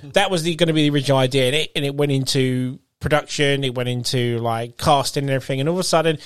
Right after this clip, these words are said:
it fell fucking flat. It, obviously, I think it just was,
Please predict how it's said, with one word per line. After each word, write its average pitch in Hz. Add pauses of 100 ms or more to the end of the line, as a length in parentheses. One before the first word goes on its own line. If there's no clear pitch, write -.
(140)
it -
fell 127 (140)
fucking 127
flat. 110
It, 135
obviously, 139
I 135
think 147
it 123
just 123
was, 131